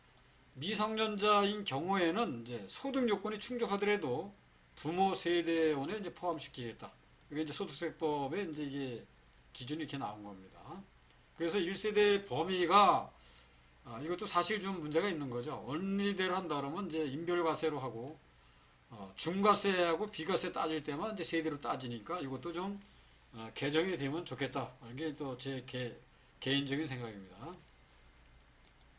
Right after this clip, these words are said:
자, 부모님을 복양하기 위해서 세대를 합가한 경우 다주택자가 되느냐.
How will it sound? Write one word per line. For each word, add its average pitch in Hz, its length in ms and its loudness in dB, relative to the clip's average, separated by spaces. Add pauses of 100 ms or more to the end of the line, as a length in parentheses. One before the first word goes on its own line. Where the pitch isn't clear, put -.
(2000)
자, 147 460 4
부모님을 240 580 4
복양하기 196 640 4
위해서 190 220 2
세대를 208 580 0
합가한 185 440 -2
경우 156 260 0
다주택자가 135 560 -4
되느냐. 110 420 -6